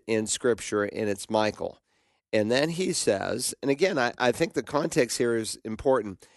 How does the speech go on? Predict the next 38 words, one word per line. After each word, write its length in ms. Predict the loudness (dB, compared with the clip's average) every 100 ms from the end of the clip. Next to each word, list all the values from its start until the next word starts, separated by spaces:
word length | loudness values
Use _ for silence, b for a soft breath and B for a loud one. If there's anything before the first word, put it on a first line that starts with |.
| b b
He's 280 | 0 0 2
speaking 420 | 0 0 0 0
about 320 | 4 4 2
the 120 | -2 -2
sons 680 | -2 2 2 2 0 -2
of 180 | -2 -2
your 560 | -2 0 2 0 -4 -10 _ -6
people. 560 | -2 -2 -4 -8 -8 _ _ _ _ _
The 140 | -2 2
only 260 | 2 4
way 240 | 2 0 0
that 140 | -2
you 140 | -6
can 180 | -4 -6
take 320 | 0 0 2
that 320 | 0 0 0 0
is 300 | 0 0 -2
in 120 | 0
reference 540 | 2 2 0 -4 -4
to 60 | -2
the 80 | -4
people 420 | -2 -4 -2 -2
of 140 | -2 2
Israel. 480 | 2 2 -6 -10 -12 _ _
He's 280 | -6 -6 -6 0
dealing 580 | 2 2 0 -2 -4 -12 _ -4
in 140 | -4
focus 600 | 0 4 4 2 -4 -4
here 300 | -2 0 -2 -4 b b -4
with 160 | -2
the 100 | 0
Jewish 500 | -2 0 2 2 0
people, 640 | -2 0 0 -2 -10 -12 _ _
those 360 | 2 2 2 -2
folks 560 | -2 2 2 0 -4
that 280 | -4 -4 -2
Daniel 520 | 2 2 2 0 -2 0
is 340 | 0 0 -2